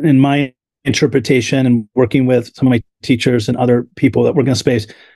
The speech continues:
kind of in-, have led me to interpret them as, like, those were encounters with different fairy be-, beings and elementals. I've had experiences going into the woods and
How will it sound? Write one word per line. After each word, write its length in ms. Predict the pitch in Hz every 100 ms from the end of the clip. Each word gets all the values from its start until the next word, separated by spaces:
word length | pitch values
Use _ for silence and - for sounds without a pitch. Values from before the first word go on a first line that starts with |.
| _
kind 160 | 139 117
of 100 | 101
in-, 160 | 143 139
have 160 | 131 127
led 220 | 147 147
me 80 | 143
to 100 | 131
interpret 440 | 120 190 185 143
them 200 | 135 123
as, 140 | 123 131
like, 140 | 117
those 400 | 123 131 131 123
were 120 | 135
encounters 600 | 123 120 131 131 127 110
with 320 | 127 120 117 113
different 340 | 135 127 107
fairy 280 | - 135 123
be-, 120 | 113 - _ _ _ _ -
beings 480 | 120 120 117 110 101
and 100 | 123
elementals. 680 | 127 120 120 113 127 117 104 - - - 135
I've 200 | 131 117
had 600 | 127 120 117 117 - - _
experiences 880 | 117 104 156 135 123 - 123 120 110
going 420 | 135 127 127 123
into 220 | 160 170 143
the 80 |
woods 460 | 127 131 123 120 107 _ _ _ -
and 580 | 135 127 120 120 110